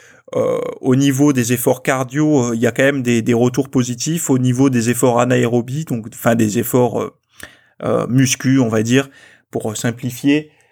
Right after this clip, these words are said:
euh, il y a pas trop de, de, il y a pas, enfin, moi, j'ai pas vu de, de, d'effet positif. Bref.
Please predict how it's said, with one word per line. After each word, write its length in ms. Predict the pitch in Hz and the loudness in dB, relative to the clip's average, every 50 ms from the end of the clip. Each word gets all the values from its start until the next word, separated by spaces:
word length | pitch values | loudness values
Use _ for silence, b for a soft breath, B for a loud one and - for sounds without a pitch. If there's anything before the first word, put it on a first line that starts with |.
| b b b b _ - | b b b b _ -4
euh, 440 | - 110 120 123 123 120 110 107 101 | -2 0 0 0 0 0 0 0 -2
il 120 | 101 113 | -2 -2
y 80 | 123 131 | 0 -2
a 60 | 123 | 0
pas 180 | 127 - 151 143 | 0 -2 -4 -4
trop 500 | - - - - 151 156 165 170 - - | -6 -6 -2 2 4 4 4 2 0 -2
de, 400 | 131 123 123 127 120 117 113 113 | -6 -2 0 0 2 2 0 -2
de, 420 | 113 107 120 113 113 113 113 110 110 | -4 -4 -6 -4 -4 -4 -4 -6 -4
il 80 | 110 113 | -2 -2
y 40 | 120 | -2
a 40 | - | 0
pas, 220 | - 135 147 143 | 2 2 2 2
enfin, 180 | 123 - 120 110 | 0 -2 -4 -2
moi, 120 | 120 127 | -2 -2
j'ai 120 | 123 120 | -2 -2
pas 100 | - 113 | -2 -2
vu 220 | 107 113 120 131 143 | -2 -2 -2 -2 -2
de, 180 | 135 110 107 110 | 0 -2 -2 -2
de, 380 | - - 113 113 113 113 113 113 | -2 -2 -4 -4 -4 -6 -8 -6
d'effet 340 | 113 113 120 117 - 151 143 | -2 -2 0 2 2 0 2
positif. 460 | - 139 131 127 127 123 - 113 113 | 2 0 0 0 -4 -8 -8 -2 0
Bref. 320 | 147 175 202 165 - - | 2 2 2 0 -2 -8